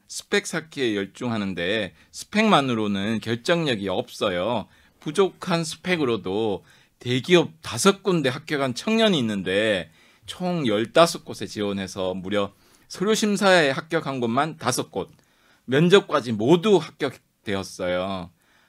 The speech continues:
면접에서 심층 심사해 보니까 결정력이 있더라는 거죠. 대기업에 취업하려면 스펙이 아니라 특생화-, 특성화된 역량을 갖춰야 해요. 그 청년의 특성화된 역량은 사실 고등학교 때부터 시작되었고요.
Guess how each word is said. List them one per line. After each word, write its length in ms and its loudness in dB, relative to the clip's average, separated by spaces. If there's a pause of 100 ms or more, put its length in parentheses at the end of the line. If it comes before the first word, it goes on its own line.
(100)
면접에서 680 4
심층 480 -2
심사해 400 -2
보니까 720 -4 (440)
결정력이 720 2
있더라는 500 2
거죠. 360 -8 (540)
대기업에 480 4
취업하려면 880 -2
스펙이 460 -2
아니라 500 -2
특생화-, 680 -4 (140)
특성화된 840 0
역량을 440 0
갖춰야 480 -4
해요. 540 -6 (480)
그 160 -2
청년의 440 -2
특성화된 640 -2
역량은 400 0
사실 440 -6 (300)
고등학교 580 0
때부터 280 -4
시작되었고요. 880 -4